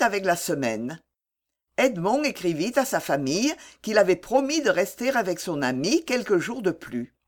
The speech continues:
Elle se repentit alors dix fois plus de ce qu'elle avait dit, et bientôt elle eut à combattre une émotion qui lui était nouvelle, celle de la jalousie. L'ami d'Edmond, monsieur Owen,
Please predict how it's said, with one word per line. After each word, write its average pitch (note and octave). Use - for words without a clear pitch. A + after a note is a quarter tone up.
Elle C#4
se -
repentit A3
alors D#3+
dix B3+
fois -
plus D#4
de D4
ce -
qu'elle F3+
avait E3+
dit, B2
et B3+
bientôt B3+
elle A3
eut C#4
à -
combattre F#3+
une A#3
émotion G3+
qui A3+
lui E3
était E3
nouvelle, G3
celle D4+
de F3+
la D#3
jalousie. C#3+
L'ami C#4+
d'Edmond, D#3
monsieur F3
Owen, D#3+